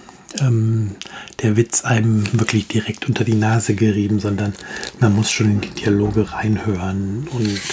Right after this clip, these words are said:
Aktionen der einzelnen Charaktere auch mal über ein paar Szenen hinweg verfolgen, um, um den Witz dann komplett begreifen zu können oder, ja, bis der Witz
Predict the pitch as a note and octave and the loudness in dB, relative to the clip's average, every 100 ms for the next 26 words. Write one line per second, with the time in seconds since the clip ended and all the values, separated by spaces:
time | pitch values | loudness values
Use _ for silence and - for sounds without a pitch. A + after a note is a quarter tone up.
0 | - - - - - - - - - - | -10 -14 -20 -20 -18 -18 -20 -20 -20 -20
1 | - - - - - - - - A#2+ A#2+ | -20 -20 -6 -4 -4 -4 -6 2 4 6
2 | A2 A#2 - - - - C#3 A2+ G#2+ A2+ | 4 2 0 -14 -20 -4 0 2 2 0
3 | - B2 A2+ - G#2 - B2 A2+ G#2 G2 | 2 2 2 0 -2 0 2 2 2 0
4 | A#2 G2 G2 F#2+ - - - - A#2 A2 | -2 -2 -4 -8 -6 -6 -2 0 2 2
5 | F#2 G#2 G2+ - - A2 - G#2 G#2 A2 | 2 0 0 -2 -2 -2 -2 0 2 2
6 | G#2 G#2 G2 - - - - - B2+ A2+ | 2 0 -2 -6 -10 -10 -12 0 4 4
7 | A2 A2 - - A2+ G2+ F#2+ - - G#2 | 4 2 0 0 0 0 -4 -4 -2 -2
8 | - G#2+ - - - - - A2+ - G#2 | -2 -4 -4 -10 -12 -18 -6 -6 0 2
9 | G#2+ - - A#2+ - A2+ G#2 G#2+ G2 - | 2 0 -4 -6 -2 2 2 2 -2 -4
10 | - - - - - - - - G#2+ G2+ | -12 -18 -18 -20 -20 -20 -20 -6 -2 -2
11 | - - A#2 G2+ A2+ - - | -2 0 2 4 2 0 -2